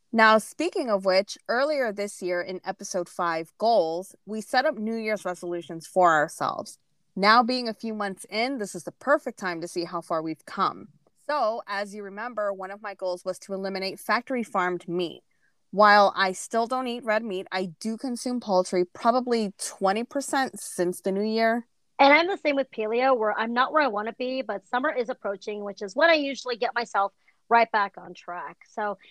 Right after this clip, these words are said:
Speaker 2: in fact, let me get to it right now. B R B.
Speaker 1: <laughs> Yep. I did stick with meditating daily and extended it from five to ten minutes.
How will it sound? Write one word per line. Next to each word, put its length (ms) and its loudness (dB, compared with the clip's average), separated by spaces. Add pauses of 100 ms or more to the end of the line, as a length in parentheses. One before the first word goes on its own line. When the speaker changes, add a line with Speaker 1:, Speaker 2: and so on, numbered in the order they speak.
(140)
Speaker 2:
in 100 -2
fact, 360 6
let 100 0
me 80 -6
get 140 -6
to 80 -2
it 140 0
right 540 -2
now. 400 0
B 200 -8
R 220 4
B. 640 -12
Speaker 1:
<laughs> 580 4
Yep. 560 0 (280)
I 160 4
did 260 -4
stick 300 -8
with 160 -4
meditating 800 -6
daily 600 -4
and 140 -2
extended 480 -2
it 100 -8
from 220 -6
five 460 2
to 100 -10
ten 420 -6
minutes. 520 -6